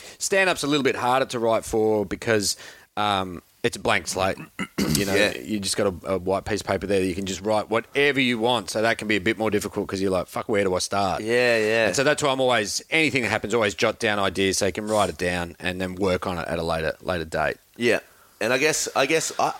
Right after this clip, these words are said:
Speaker 2: I feel like, I don't know, I, I mean, is self-deprecation an easy thing to fall back to? Like, is it something that you, I mean, you can always, if you can look at yourself objectively and go, "I, I suck here," you know.
Speaker 1: Yeah, yeah, absolutely.
Speaker 2: You know.
Speaker 1: You've gotta know your,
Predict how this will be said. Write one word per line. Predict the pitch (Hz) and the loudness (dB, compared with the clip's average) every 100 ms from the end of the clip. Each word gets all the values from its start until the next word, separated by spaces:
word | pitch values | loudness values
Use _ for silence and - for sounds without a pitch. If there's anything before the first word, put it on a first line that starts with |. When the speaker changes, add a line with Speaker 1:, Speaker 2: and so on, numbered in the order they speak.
| - | 0
Speaker 2:
I | 143 190 | 2 2
feel | - 185 | 0 0
like, | 147 123 110 - - - - - - - - _ _ _ _ _ | 2 2 2 -2 -14 -20 -20 -20 -20 -20 -20 _ _ _ _ _
I | 123 | -2
don't | 127 | 0
know, | 120 117 | 2 2
I, | - - 156 139 | 0 0 -2 0
I | |
mean, | 151 135 - - _ _ 143 | 0 -2 -10 -20 _ _ -4
is | |
self-deprecation | - - 214 - - 214 185 - 117 113 120 | 0 2 2 0 -2 -2 -2 0 0 0 0
an | 107 87 | 0 0
easy | 95 104 113 | -2 -4 -4
thing | 120 | -2
to | 107 | -4
fall | - 113 | -2 0
back | 110 107 - | 0 0 0
to? | 135 320 - - | -2 -2 -6 -6
Like, | 101 110 - | 0 0 0
is | 123 | -4
it | 135 | -2
something | 156 131 135 | -2 -2 -4
that | 110 | -4
you, | 113 - | -4 0
I | |
mean, | 113 117 | 0 -2
you | |
can | 127 | -2
always, | 135 131 135 | 0 0 0
if | 147 | -2
you | |
can | 151 156 | -2 0
look | 175 | -2
at | - | -2
yourself | 160 - 139 | -2 0 0
objectively | 120 - 110 104 104 | 0 0 0 0 -2
and | 98 | 2
go, | 98 | 2
"I, | 90 90 - - | 2 0 -6 -10
I | |
suck | - - 101 - | -4 0 0 0
here," | 101 98 98 - - _ | 2 2 2 -4 -20 _
you | - | -2
know. | 101 - | 2 4
Speaker 1:
Yeah, | 233 | 4
yeah, | 170 151 190 120 | 4 2 2 2
absolutely. | 165 175 - 120 113 | 0 0 -2 0 2
Speaker 2:
You | 110 | 4
know. | 101 | 4
Speaker 1:
You've | 139 190 | 2 2
gotta | 247 196 | 2 2
know | 143 113 | 2 2
your, | 101 92 | 2 2